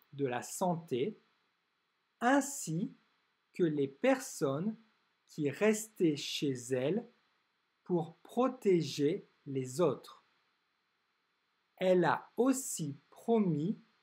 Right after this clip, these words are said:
que le coronavirus serait vaincu et que des jours meilleurs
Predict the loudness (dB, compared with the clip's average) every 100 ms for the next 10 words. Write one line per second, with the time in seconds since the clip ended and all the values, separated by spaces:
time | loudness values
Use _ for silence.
0 | _ _ _ _ _ _ -2 0 2 0
1 | -4 -14 -4 0 2 6 4 4 0 -2
2 | -2 2 4 2 0 -2 -10 -18 _ _
3 | _ _ -20 -10 0 0 2 -2 -2 2
4 | 4 4 0 -8 -10 -12 -16 _ _ _
5 | _ _ _ _ 2 4 4 -2 -2 0
6 | 0 0 -2 -2 4 6 4 0 -10 0
7 | 2 2 4 6 6 2 -2